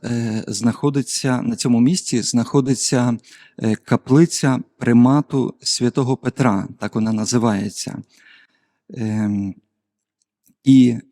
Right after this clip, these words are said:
е, є два важливих місця для паломників, які відвідують, е, відвідують це місце.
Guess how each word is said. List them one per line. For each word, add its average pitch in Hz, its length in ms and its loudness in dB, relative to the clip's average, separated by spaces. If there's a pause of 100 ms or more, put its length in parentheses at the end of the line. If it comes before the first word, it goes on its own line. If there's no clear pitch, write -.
е, 117 280 -6
є 123 200 2
два 120 180 -2
важливих 131 520 -2
місця 131 440 0
для 107 460 -4
паломників, 113 760 0
які 113 500 -2
відвідують, 110 840 0
е, 107 340 -6
відвідують 113 640 2
це - 160 -6
місце. 107 580 -2